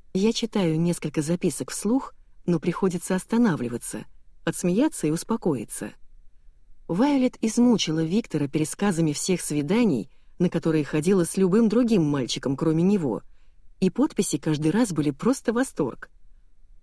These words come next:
«Могущественная и величественная Вайолет Амелия Пэриш, знающая себе цену.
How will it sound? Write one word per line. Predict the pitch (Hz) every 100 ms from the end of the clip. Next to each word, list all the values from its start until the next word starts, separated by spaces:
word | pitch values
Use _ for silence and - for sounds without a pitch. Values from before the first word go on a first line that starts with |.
| -
«Могущественная | 175 185 254 339 269 262 233 226 214
и | - 190
величественная | 165 156 269 254 - 220 208 175 151
Вайолет | 131 175 220 208 196 -
Амелия | 156 160 196 190 185
Пэриш, | - 262 202 302 - - -
знающая | 170 190 139 120 -
себе | 147 - 170
цену. | - 165 101 85